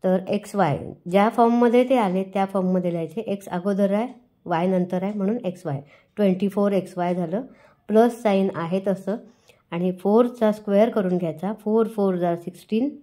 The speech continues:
चारचा वर्ग सोळा, वाय स्क्वेअर आहे तसा, इथं तीनचा वर्ग नऊ होणार, नऊ एक्स स्क्वेअर, नाईन एक्स स्क्वेअर प्लस ट्वेंटी फोर एक्स वाय प्लस सिक्स्टीन वाय स्क्वेअर,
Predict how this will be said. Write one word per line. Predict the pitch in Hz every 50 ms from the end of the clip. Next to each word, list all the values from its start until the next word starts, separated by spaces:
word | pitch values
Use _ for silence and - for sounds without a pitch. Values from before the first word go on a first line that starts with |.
| _ _ _ _ _ _ _ _
चारचा | - 185 180 175 185 - 190
वर्ग | 185 185 185 180 170 180 226 294 -
सोळा, | - - 233 185 165 143 117 135 - - _ _ _ _ _ -
वाय | 190 180 175 175 190 214
स्क्वेअर | 208 208 - 190 180 175 170 -
आहे | 170 175 165 190 185
तसा, | 196 175 - - 214 262 - - _ _ _ -
इथं | 208 208 233
तीनचा | 220 220 226 240 254 277 269 - 262 220
वर्ग | 185 185 175 156 160 180 240 285 - - _ _ -
नऊ | 214 208 185
होणार, | 160 160 147 131 131 113 - - _ _ _ _ _ _ _ _
नऊ | 190 208 214 220 233 240 247 240 240 247 247
एक्स | - 202 196 - -
स्क्वेअर, | - - 196 190 185 190 226 254 - - _ _ _ _ _ _ _ _ -
नाईन | 196 196 196 208 240 262 247
एक्स | 185 196 190 -
स्क्वेअर | - - 190 185 180 180 175 180
प्लस | 180 - 170 170 170 170 -
ट्वेंटी | 180 175 170 170 170 - 208 214 233
फोर | 240 240 214 202 196 190
एक्स | - - 180 - - - -
वाय | 156 156 156 156 156
प्लस | 156 - 180 190 226 185 -
सिक्स्टीन | - 190 185 - - - 175 180 180
वाय | 175 165 160 160
स्क्वेअर, | 160 - - 170 175 208